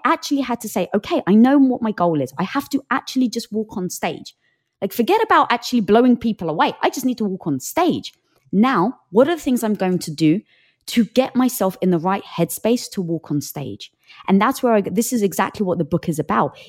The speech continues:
Each chapter covers different tools that you can use in those moments, because just wanting to isn't enough. Just saying, "Well, it's for the greater good of my family, the money, the lifestyle,"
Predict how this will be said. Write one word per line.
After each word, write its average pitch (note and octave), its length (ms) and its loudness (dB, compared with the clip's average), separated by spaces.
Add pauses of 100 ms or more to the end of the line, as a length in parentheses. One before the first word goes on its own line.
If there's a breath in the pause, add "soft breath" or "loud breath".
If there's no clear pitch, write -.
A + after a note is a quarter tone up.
(120)
Each C4 300 0
chapter - 360 -6
covers G#3+ 400 0
different - 360 -6
tools F3+ 480 0 (180 loud breath)
that G#3 120 0
you A3 180 6
can A3+ 240 2
use B3 240 4
in F#3+ 100 2
those F#3 240 2
moments, A3 320 4
because F#3+ 300 2
just - 340 0
wanting G#3+ 460 4
to C#3 180 -2 (340 loud breath)
isn't G#3+ 280 4
enough. C#3+ 420 -4 (380 loud breath)
Just D4 260 2
saying, A#3+ 380 4
"Well, A#3 100 4
it's G3 140 -6
for - 100 -2
the G3+ 100 0
greater G3 300 2
good F#3+ 240 0
of E3 220 0
my G3+ 120 -4
family, A3 840 2
the C4+ 100 0
money, C4 640 4
the C#4+ 120 -4
lifestyle," D4+ 440 0